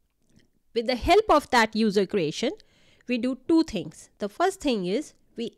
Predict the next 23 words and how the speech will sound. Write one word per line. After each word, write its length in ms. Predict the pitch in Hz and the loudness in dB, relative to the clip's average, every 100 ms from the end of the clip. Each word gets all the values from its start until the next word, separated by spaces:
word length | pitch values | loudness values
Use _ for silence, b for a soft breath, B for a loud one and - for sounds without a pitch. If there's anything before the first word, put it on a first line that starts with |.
| 214 | -4
associate 640 | 240 - 339 254 190 208 b b b - | -4 -4 -6 -4 -4 -6 b b b -6
the 100 | 233 | -4
necessary 840 | 214 247 302 359 349 311 330 349 - | -2 -2 -2 -2 -2 0 -2 -4 -6
permissions 840 | 233 220 220 381 - 233 - 214 - | -4 -2 0 0 -2 -4 -6 -14 -10
of 240 | - 208 - | -6 -6 -4
the 100 | 233 | -6
services 640 | - 240 233 247 262 247 214 | -2 -2 -2 -2 -4 -6 -4
which 240 | 190 - | -8 -4
are 140 | 185 | -6
required 760 | 175 170 202 180 156 151 214 269 b b b b _ - | -6 -6 -2 0 0 -2 -4 -6 b b b b _ -2
for 180 | 240 | 2
our 280 | 208 185 190 | 4 4 0
application. 640 | - 196 - 165 147 - - - | 0 0 -2 -8 -8 -10 -12 -8
Example, 580 | 180 - 202 156 - 320 440 - _ _ _ | -8 -2 0 0 2 0 0 -6 _ _ _
if 200 | 330 - | -4 -2
we 140 | 330 294 | -2 -2
require 500 | 269 254 240 226 226 | -4 0 0 0 0
the 140 | 233 | 0
Lambda 540 | 214 208 208 214 208 - | 0 2 0 -2 -4 -2
access, 560 | 185 - - 427 - b b b b - | -4 -4 0 0 -2 b b b b -4
we 160 | 277 | -4
will 240 | 240 330 359 | 0 0 0
provide 720 | 294 254 208 190 175 214 240 | 2 0 2 0 0 -2 -6